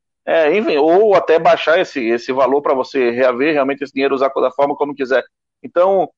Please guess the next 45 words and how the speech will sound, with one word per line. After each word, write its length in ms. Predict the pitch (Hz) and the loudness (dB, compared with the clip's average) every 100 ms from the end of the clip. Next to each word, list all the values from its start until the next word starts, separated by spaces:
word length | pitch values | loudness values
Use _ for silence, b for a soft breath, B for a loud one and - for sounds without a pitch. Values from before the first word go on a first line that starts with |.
| _ _ _ _ - | _ _ _ _ -10
a 320 | - - 139 | -4 -2 -2
gente 680 | 190 190 180 160 151 135 120 | -4 -2 0 0 0 -2 -4
coloca 300 | - 170 - | -2 0 0
o 40 | 175 | -2
Figueirense 380 | 180 165 175 - | -2 -2 -2 -4
num 140 | 170 | -2
novo, 720 | 165 175 170 160 135 117 107 | -2 -2 -2 -2 0 -2 0
ah, 280 | 117 110 101 | 2 2 0
num 120 | 123 | -2
novo 240 | 156 170 | -2 -2
patamar 500 | 180 170 135 147 165 | -2 0 2 2 0
com 80 | 165 | -2
relação 540 | 156 156 - 170 170 - _ _ | -2 -2 -2 -2 -2 -4 _ _
a 80 | - | -6
relacionamento 680 | 156 180 170 185 160 185 190 151 127 117 | 0 0 0 0 0 -2 -2 -2 -2 -2
do, 160 | 127 135 | -4 -6
do 200 | 135 143 | -6 -4
torcedor, 640 | 165 - 131 160 196 147 | -4 -2 -2 0 0 -2
Fabiano, 400 | - 123 117 117 _ _ _ _ - | -4 -2 -4 -6 _ _ _ _ -4
é, 160 | 131 | -2
não 260 | 135 175 233 | 0 0 0
só 360 | - - 202 208 | -2 0 0 2
pra 180 | 202 | -2
que 140 | 185 196 | -2 -4
o 40 | |
torcedor, 540 | 180 185 - 156 175 175 | -2 -4 -2 -2 0 0
ele, 400 | 160 147 123 120 | 0 0 0 0
não, 200 | 147 151 | -2 -2
não, 220 | 170 240 - | -2 -2 -4
claro 160 | - - | -4 -2
que 80 | 143 | -2
a 40 | |
gente 180 | 139 - | -2 -4
quer 100 | 151 | -4
que 80 | - | -2
o 40 | |
torcedor 360 | 156 160 143 135 | -4 -2 -2 2
gaste 340 | 139 143 147 | 2 2 -4
no 80 | 135 | -6
estádio, 320 | - 127 113 | -2 -2 -2
isso 100 | - | -4
traz 260 | 127 165 147 | -2 -2 0
lucro 280 | 180 - | -4 -4
pro 140 | 160 139 | -10 -6
clube, 320 | 135 117 | -4 -4